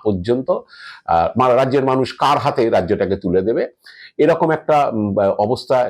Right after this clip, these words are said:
নিয়ে যেতে পারেনি বিজেপি। সেই কারণে মমতা বন্দ্যোপাধ্যায়কে, আহ, রিপ্লেস করে বিজেপিকে আনবে, এই জায়গায় হয়তো মানুষ, আহ, মানসিকভাবে পৌঁছতে পারেনি। তো সেটা হচ্ছে হারের আরেক কারণ। এবং যে আঠারোটা এমপি জিতেছো তোমরা, ঠিক আছে, দিল্লিতে সরকার করো,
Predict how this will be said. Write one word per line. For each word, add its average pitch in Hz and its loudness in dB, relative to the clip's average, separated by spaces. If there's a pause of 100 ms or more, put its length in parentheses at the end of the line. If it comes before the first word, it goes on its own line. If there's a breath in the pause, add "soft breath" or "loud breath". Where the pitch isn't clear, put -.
(140)
নিয়ে 107 0
যেতে 120 0
পারেনি 107 0
বিজেপি। 143 -4
সেই 87 0
কারণে 90 0 (300)
মমতা 123 2
বন্দ্যোপাধ্যায়কে, 120 2
আহ, 80 -2
রিপ্লেস 120 -2
করে 117 2
বিজেপিকে 98 0
আনবে, 98 0 (420 loud breath)
এই 165 4
জায়গায় 151 2
হয়তো 123 -2
মানুষ, 90 -2
আহ, 85 -4
মানসিকভাবে 87 -4
পৌঁছতে 95 -4
পারেনি। 139 -2 (440 loud breath)
তো 240 0
সেটা 127 0
হচ্ছে 113 -2
হারের 98 0
আরেক 104 0
কারণ। 202 -2 (300 loud breath)
এবং 233 2
যে 180 2 (260)
আঠারোটা 196 0
এমপি 175 -2
জিতেছো 170 0
তোমরা, 196 -2
ঠিক 143 -2
আছে, 147 0
দিল্লিতে 120 -2
সরকার 107 -2
করো, 117 0